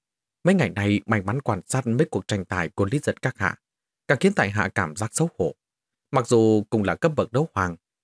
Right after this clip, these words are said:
tại hạ chỉ sợ không tiếp nổi một chiêu của Lý Giật các hạ." Quân Nhất Tiếu ngược lại khách khí vô cùng, không ngừng tâng bốc Lý Giật. "Không tiếp được một chiêu sao?"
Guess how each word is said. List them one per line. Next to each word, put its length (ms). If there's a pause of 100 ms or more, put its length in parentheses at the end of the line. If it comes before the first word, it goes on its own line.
tại 100
hạ 200
chỉ 220
sợ 200 (280)
không 220
tiếp 180
nổi 140
một 180
chiêu 320
của 100
Lý 160
Giật 220
các 140
hạ." 240 (1040)
Quân 180
Nhất 140
Tiếu 140
ngược 300
lại 220
khách 160
khí 200
vô 200
cùng, 200 (300)
không 180
ngừng 200
tâng 200
bốc 180
Lý 120
Giật. 220 (920)
"Không 260
tiếp 160
được 140
một 180
chiêu 200
sao?" 200